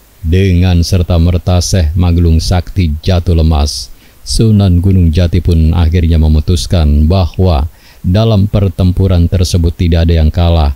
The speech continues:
ataupun yang menang. Meskipun begitu, Syekh Sunan Gunung Jati tetap menikahkan keduanya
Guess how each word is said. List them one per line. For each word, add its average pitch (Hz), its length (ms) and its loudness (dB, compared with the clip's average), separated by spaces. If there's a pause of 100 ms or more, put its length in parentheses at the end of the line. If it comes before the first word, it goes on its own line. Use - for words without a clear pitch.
ataupun 95 720 -2
yang 80 240 2
menang. 80 400 0 (680)
Meskipun 107 720 0
begitu, 87 480 0
Syekh 98 240 -2
Sunan 90 320 2
Gunung 87 320 2
Jati 87 240 0
tetap 90 480 -2
menikahkan 85 960 0
keduanya 82 720 0